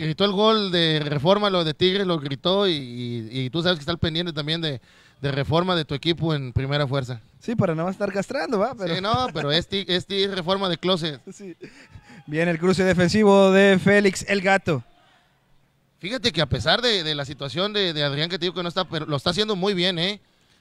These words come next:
Speaker 1: Es un jugador que no se está complicando la vida, eh, está reventando todos los balones y, y creo que Adrián está haciendo un buen trabajo ahí en la lateral izquierda.
Speaker 2: Pues sí, Juan, la verdad, eh, son jugadores muy técnicos. En el partido de ida también lo vimos muy bien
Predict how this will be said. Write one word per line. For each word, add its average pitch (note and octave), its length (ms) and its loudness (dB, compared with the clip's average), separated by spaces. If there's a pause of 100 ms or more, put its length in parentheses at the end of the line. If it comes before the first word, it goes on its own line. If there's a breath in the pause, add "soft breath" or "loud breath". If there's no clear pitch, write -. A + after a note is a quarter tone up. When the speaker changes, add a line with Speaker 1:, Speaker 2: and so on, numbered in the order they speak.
(140)
Speaker 1:
Es D#3+ 160 -4
un G3+ 60 -4
jugador G3 240 2
que G3+ 60 -2
no G3+ 80 -2
se F#3+ 60 -6
está G#3 120 -6
complicando F#3 460 -6
la E3 80 -2
vida, G#3+ 400 -4 (640)
eh, C3+ 200 -2
está F3 220 0
reventando F#3+ 440 2
todos G3 260 2
los G3 100 4
balones F3 540 2
y, D#3 200 -6
y C#3 160 -8
creo E3+ 140 -6
que F#3 100 -4
Adrián F#3 220 0
está F#3 120 -4
haciendo F#3 200 0
un F3+ 80 -4
buen F3+ 140 0
trabajo F3 320 4
ahí F#3 40 4
en F3+ 40 2
la E3+ 60 2
lateral D#3+ 300 0
izquierda. C#3+ 440 0 (500 soft breath)
Speaker 2:
Pues D3+ 180 4
sí, G#3 140 -2
Juan, A3+ 240 0
la E3 80 2
verdad, E3 320 0
eh, D3 480 -6 (640 soft breath)
son F3 200 -14
jugadores G3 400 -2
muy G3+ 140 2
técnicos. A3+ 320 0
En F#3+ 60 -2
el - 60 -14
partido G#3 320 2
de G3 120 -2
ida G#3 120 -4
también F#3 220 0
lo F#3+ 60 -2
vimos F3+ 360 -4
muy G3+ 340 -2
bien F#3 260 -4